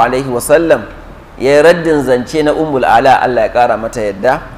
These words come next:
wacce take 'yar Madina. A Ummul Ala suka ce, a, ismuha kunyatuha. Sunanta kenan Ummul Ala.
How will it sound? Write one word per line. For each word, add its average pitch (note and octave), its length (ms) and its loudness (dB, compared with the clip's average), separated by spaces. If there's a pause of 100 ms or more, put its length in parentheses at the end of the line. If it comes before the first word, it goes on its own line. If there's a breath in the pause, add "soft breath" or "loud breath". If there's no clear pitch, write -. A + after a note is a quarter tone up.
(420)
wacce B2+ 240 -4
take B2+ 220 -8
'yar B2+ 160 -2
Madina. G#2+ 560 -4
A - 80 -6
Ummul B2+ 240 -6
Ala B2+ 320 2
suka C3+ 240 -6
ce, A2 240 -8 (160)
a, G#2 400 2 (160)
ismuha C#3+ 640 -2
kunyatuha. A#2 560 -8 (720)
Sunanta D3+ 420 -4
kenan B2+ 220 -4
Ummul C3 320 -4
Ala. G2+ 320 -2